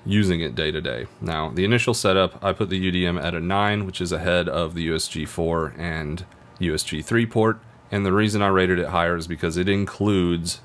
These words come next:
the UniFi controller. So the U D M Pro is technically a console device. It comes with the UniFi software already installed. So when you set up your U D M, you have your controller set up. The U S G four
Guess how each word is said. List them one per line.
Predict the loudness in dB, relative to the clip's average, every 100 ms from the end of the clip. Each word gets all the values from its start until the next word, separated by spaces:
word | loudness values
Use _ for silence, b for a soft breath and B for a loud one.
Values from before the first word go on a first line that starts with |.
| -6
the | -2 0
UniFi | -2 -2 -4 -4
controller. | -8 -4 -2 -2 -6 -12 -18 -20 -10
So | -2 0
the | 2
U | 2 2
D | 4
M | 2
Pro | 2 2 4 2 0
is | 0 0 -2 -6
technically | -2 0 0 -4 0 0 0 0
a | 0 0 -4
console | -6 -2 0 0 -2 -2 -2 -4
device. | -8 -2 0 0 -4 -8
It | -4
comes | -2 0 -2 -6
with | 0 2 2 -2 -12
the | -4 0 0 0 -4 -6 -20 -18 -2
UniFi | 0 0 0 -2 -2 -2 -4 -6 -8
software | -2 2 2 0 -2 0 0 2
already | 2 2 2
installed. | -2 -2 -4 -2 -2 -4 -8 -20 -20 -6
So | -2 0 0
when | 0 0
you |
set | 0 2 2
up | 2
your | 0
U | 2 2
D | 2 0
M, | 0 -4 -4
you | -2 0
have | 0 -2 -2
your | -6
controller | -6 -4 -4 -2
set | -2 -4
up. | -4 -8 -4
The | 2
U | 2
S | 2
G | -2 -2 -2
four | 0 2 4 4 2